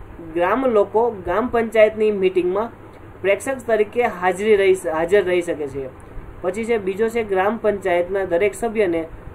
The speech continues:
મીટિંગની જુદી જુદી નોટિસ મોકલવાની જરૂર નથી. ત્રીજો છે, ગ્રામ પંચાયતની મીટિંગના તારીખ, સ્થળ અને સમય સરપંચ નક્કી કરે છે.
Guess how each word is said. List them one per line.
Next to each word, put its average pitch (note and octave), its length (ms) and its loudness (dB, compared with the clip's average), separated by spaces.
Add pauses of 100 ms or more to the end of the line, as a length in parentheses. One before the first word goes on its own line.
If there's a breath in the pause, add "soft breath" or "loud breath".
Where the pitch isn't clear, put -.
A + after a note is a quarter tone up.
(120)
મીટિંગની A#3 400 0
જુદી F3+ 320 -4
જુદી G#3+ 260 -4
નોટિસ F#3+ 560 -4
મોકલવાની G3+ 560 2
જરૂર F3+ 360 0
નથી. D#3 400 -6 (460)
ત્રીજો G#3 300 0
છે, B3 220 0
ગ્રામ G#3 360 -2
પંચાયતની A3 680 2
મીટિંગના F#3+ 580 0 (420)
તારીખ, A3 400 0
સ્થળ A3 400 2
અને G#3 300 0
સમય G3+ 380 0
સરપંચ G#3 580 -2
નક્કી G3 260 0
કરે D#3+ 260 2
છે. G#3 120 -4